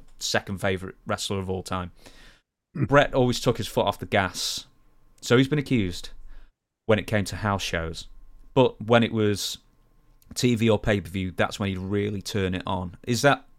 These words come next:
Speaker 1: uh, a criticism that's fair to direct to Bret?
Speaker 2: I, I, on house shows, it was pr-, there especially,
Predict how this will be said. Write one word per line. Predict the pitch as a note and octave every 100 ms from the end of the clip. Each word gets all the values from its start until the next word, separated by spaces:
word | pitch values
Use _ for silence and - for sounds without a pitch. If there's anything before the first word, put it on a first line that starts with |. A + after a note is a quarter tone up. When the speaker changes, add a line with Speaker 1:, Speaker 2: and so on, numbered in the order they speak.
| - _
Speaker 1:
uh, | A2+ A#2 A#2 G#2
a | -
criticism | - C3+ B2+ B2 A2 G#2+
that's | G#2 -
fair | - A2 G2+ G2
to | -
direct | G2+ G2 G2+ -
to | -
Bret? | G2+ - _ _ _ _ _ _ _ _ _ -
Speaker 2:
I, | A#3 B3+ A3 G#3+
I, | F3 F3 F3 - - -
on | F#3
house | D3+ D3 A#3 G#3+
shows, | G3 E3
it | D3
was | C3
pr-, | - - C3
there | A#2 F3+ F#3+
especially, | D#3+ - D3+ D3 - B2 A2